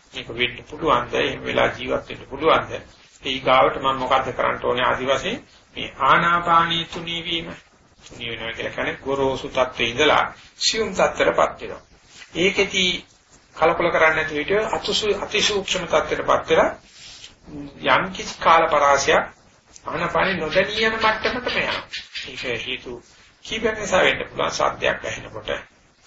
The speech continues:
සද්දෙට හිත ගියා නම්, වේදනාවක් දැනෙනකොට වේදනාව උග්‍ර වුණා නම්, හිතවිල්ලක් දිගේ ගියා නම් ආනාපානෙ නොදැනී තියෙනවා. එහෙම නෙවෙයි මෙතන කියන්නේ ආනාපානයේ හිම මානසිකාරයේ පිහිටද්දී එහි තියෙන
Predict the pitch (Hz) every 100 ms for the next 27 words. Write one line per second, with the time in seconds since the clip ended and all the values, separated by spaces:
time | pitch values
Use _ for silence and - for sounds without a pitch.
0 | _ - 190 185 185 175 175 175 - 160
1 | 160 170 - _ _ _ _ _ - 151
2 | 147 127 127 127 - 123 123 - 117 156
3 | 180 170 160 156 156 151 147 139 139 -
4 | - - - - - 175 196 175 165 -
5 | 165 151 151 147 139 151 185 - - -
6 | 135 131 131 131 143 156 160 143 123 -
7 | 92 - _ - _ _ - 175 208 208
8 | 175 156 185 190 165 139 143 - 151 151
9 | 156 - 156 156 151 151 147 143 - 170
10 | 214 185 - - _ _ - _ _ -
11 | 131 147 165 156 147 139 131 131 165 196
12 | 185 - 139 285 - - - - 151 175
13 | 185 151 151